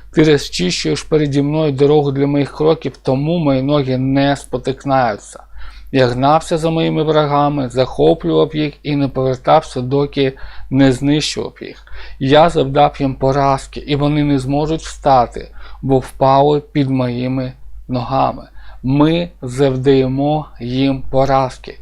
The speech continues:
і вони впадуть. Ти підперезуєш мене силою для боротьби, кидаєш під мене тих, що повстають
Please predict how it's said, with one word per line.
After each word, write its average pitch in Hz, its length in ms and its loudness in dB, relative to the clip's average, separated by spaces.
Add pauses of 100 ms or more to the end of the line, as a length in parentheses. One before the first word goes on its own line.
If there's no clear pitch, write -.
(260)
і 131 100 0
вони 135 540 2 (340)
впадуть. 135 680 0 (360)
Ти 185 140 2
підперезуєш 143 800 0
мене 139 280 -2
силою 190 500 4
для 180 180 0
боротьби, 147 680 -2 (320)
кидаєш 143 540 2
під 131 220 -2
мене 131 320 0
тих, 160 420 0 (300)
що 185 280 2
повстають 139 840 0